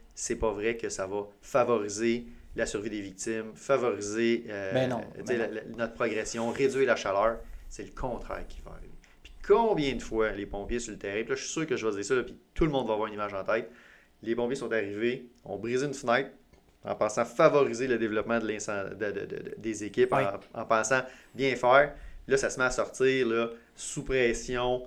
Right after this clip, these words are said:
Speaker 1: dense, chargé de combustible, puis là, ouf, ça finit par allumer. Ben,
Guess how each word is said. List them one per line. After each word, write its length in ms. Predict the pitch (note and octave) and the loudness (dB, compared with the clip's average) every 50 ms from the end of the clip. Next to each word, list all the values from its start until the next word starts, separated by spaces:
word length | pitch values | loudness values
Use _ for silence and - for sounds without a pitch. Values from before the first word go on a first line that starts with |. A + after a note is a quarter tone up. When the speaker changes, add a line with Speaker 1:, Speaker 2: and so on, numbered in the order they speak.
| - - - | -14 -18 -20
Speaker 1:
dense, 600 | G#2+ G2+ G2+ C3+ C3 C3 C3+ C3+ C3+ C3+ - - | -8 2 6 6 6 6 6 2 0 -4 -6 -8
chargé 520 | - - - - D3+ C#3 A#2+ - B2 C#3+ C#3+ | -6 -4 2 6 6 6 6 6 0 -2 -2
de 80 | - | -2
combustible, 600 | - C#3 A#2+ A#2 A2+ A2+ - - C#3 C#3 C#3 C3+ C3+ | -2 -2 -2 -2 -4 -6 -4 0 2 2 2 2 0
puis 100 | B2+ A#2 | -2 2
là, 140 | A#2+ A#2+ | 4 4
ouf, 320 | A#2+ A#2 A2+ C3 D#3+ C#3+ - | 4 4 2 2 2 2 2
ça 180 | - - A#2 | 0 -2 -2
finit 220 | A2 - A#2+ B2 A#2+ | -2 -2 -6 -6 -2
par 180 | - A#2 G#2+ | 0 0 0
allumer. 340 | G#2 G#2+ G2+ G2 G2 F#2+ F#2+ - - - _ _ _ _ - - _ - - - - - - - | 0 -2 -4 -6 -8 -12 -12 -16 -18 -20 _ _ _ _ -20 -20 _ -20 -20 -20 -20 -20 -20 -12
Ben, 300 | - - G#2+ G#2 G2+ - | -6 -6 -4 -4 -6 -8